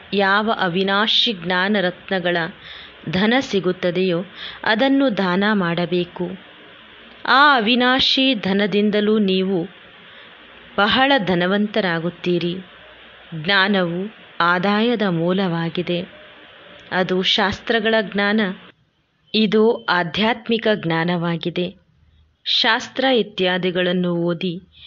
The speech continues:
ಬಹಳ ಸಂಪಾದನೆ ಮಾಡುತ್ತಾರೆ. ಒಂದು ಕೋಣೆಯಲ್ಲಿ ಗ್ರಂಥ ಮೊದಲಾದವುಗಳನ್ನು ಇಟ್ಟುಕೊಂಡು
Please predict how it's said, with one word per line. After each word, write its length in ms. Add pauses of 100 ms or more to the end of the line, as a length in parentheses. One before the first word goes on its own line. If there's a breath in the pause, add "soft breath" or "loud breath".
(360 loud breath)
ಬಹಳ 440
ಸಂಪಾದನೆ 760
ಮಾಡುತ್ತಾರೆ. 720 (840 loud breath)
ಒಂದು 360
ಕೋಣೆಯಲ್ಲಿ 880
ಗ್ರಂಥ 540 (120)
ಮೊದಲಾದವುಗಳನ್ನು 1120
ಇಟ್ಟುಕೊಂಡು 920